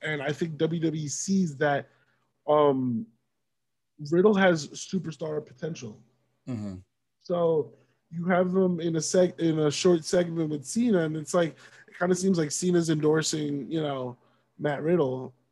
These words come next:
Speaker 1: um, and, and the, and the crowd is behind Riddle. So, um, yeah, I, I don't see, like, them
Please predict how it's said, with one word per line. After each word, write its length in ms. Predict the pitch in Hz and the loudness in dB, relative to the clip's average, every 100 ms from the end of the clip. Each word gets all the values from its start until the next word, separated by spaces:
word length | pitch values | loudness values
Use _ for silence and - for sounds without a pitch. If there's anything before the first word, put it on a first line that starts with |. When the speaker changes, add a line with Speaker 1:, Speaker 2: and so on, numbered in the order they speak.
| _ | _
Speaker 1:
um, 560 | 143 139 135 127 117 113 _ _ _ _ _ | -10 -6 -4 -4 -4 -8 _ _ _ _ _
and, 120 | 160 165 | -8 -6
and 260 | 160 160 | -4 -4
the, 240 | 156 156 156 | -2 -2 -4
and 140 | 156 | -4
the 60 | 147 | -4
crowd 240 | 175 180 | 0 0
is 100 | 170 | 0
behind 340 | 156 151 220 185 | -2 0 2 2
Riddle. 240 | 127 123 | 0 -10
So, 340 | 123 135 127 - _ _ _ - | -8 -6 -8 -10 _ _ _ -4
um, 380 | 139 135 131 143 | 0 2 0 -2
yeah, 160 | 170 147 - - | -2 -2 -4 0
I, 60 | |
I 20 | |
don't 100 | 196 | 0
see, 400 | 190 180 160 139 - | 2 0 -2 -4 -8
like, 280 | 139 127 - _ _ | -8 -8 -10 _ _
them 440 | 139 135 127 120 | -10 -8 -6 -10